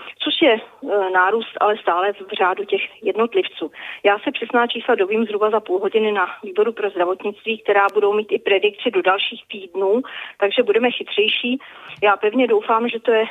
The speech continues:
jenom opravdu, protože, eh, ti lidé se setkali. A samozřejmě, že ten virus tady je, tak pochopitelné, že ta pozitivita tam bude vyšší, ale, eh, pevně doufám, že už v současné době k těm, eh, dalším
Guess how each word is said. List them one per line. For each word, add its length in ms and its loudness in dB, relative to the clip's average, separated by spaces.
jenom 260 2
opravdu, 520 -2
protože, 640 2
eh, 520 -4
ti 140 0
lidé 320 2
se 140 -8
setkali. 380 0
A 60 0
samozřejmě, 520 2
že 100 -2
ten 160 0
virus 260 0
tady 180 0
je, 160 2
tak 180 -6
pochopitelné, 720 -4
že 100 -8
ta 120 -8
pozitivita 580 -2
tam 180 0
bude 200 0
vyšší, 280 -2
ale, 200 2
eh, 600 0
pevně 320 2
doufám, 400 0
že 120 0
už 100 -4
v 40 -8
současné 460 -2
době 360 2
k 80 -16
těm, 220 -2
eh, 380 2
dalším 540 0